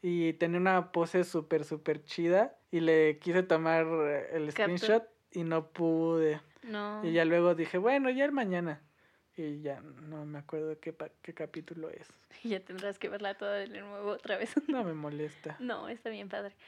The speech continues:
Speaker 2: No, por ejemplo, en esa serie a mí me gusta como para, bueno, más para ilustración que tatuajes,
Speaker 1: Sí.
Speaker 2: pero la iluminación está bien
Speaker 1: Uy,
Speaker 2: bonita.
Speaker 1: sí.
Speaker 2: Siento que también viendo así como películas y todo te puede ayudar como para
Speaker 1: Un
Speaker 2: tener
Speaker 1: montón.
Speaker 2: referencias, pero muy cabrón.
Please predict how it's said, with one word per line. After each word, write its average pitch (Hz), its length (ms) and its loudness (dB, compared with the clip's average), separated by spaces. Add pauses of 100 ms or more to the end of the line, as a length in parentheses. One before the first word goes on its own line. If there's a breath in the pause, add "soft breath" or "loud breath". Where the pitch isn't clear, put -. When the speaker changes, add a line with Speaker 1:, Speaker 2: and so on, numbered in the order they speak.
(260 loud breath)
Speaker 2:
No, 220 280 0
por 214 140 -4
ejemplo, 220 320 -6
en 226 120 -4
esa 233 220 -4
serie 233 460 -2
a 220 120 -6
mí 233 560 -6
me 220 180 -8
gusta 226 500 -2
como 208 260 -8
para, 196 480 -4 (240)
bueno, 226 220 -6
más 226 220 -6
para 262 180 -2
ilustración 214 500 -8
que 226 100 -6
tatuajes, 202 520 -4
Speaker 1:
Sí. - 40 -20 (140)
Speaker 2:
pero 208 220 0
la 196 120 0
iluminación 208 600 -8
está 214 220 -6
bien 208 340 -6
Speaker 1:
Uy, 180 60 0
Speaker 2:
bonita. 180 460 -2
Speaker 1:
sí. 160 200 -10 (120)
Speaker 2:
Siento 240 320 -4
que 240 200 -2
también 202 280 -6
viendo 214 220 -6
así 220 220 -8
como 226 240 -12
películas 202 680 -8
y 214 40 -16
todo 214 240 -8
te 214 120 -12
puede 220 260 -6
ayudar 190 320 -4
como 226 240 -10
para 180 200 -8
Speaker 1:
Un 185 60 -8
Speaker 2:
tener 180 180 -2
Speaker 1:
montón. 170 280 -6
Speaker 2:
referencias, 196 640 -4
pero 196 180 -10
muy 208 160 -14
cabrón. 196 320 -10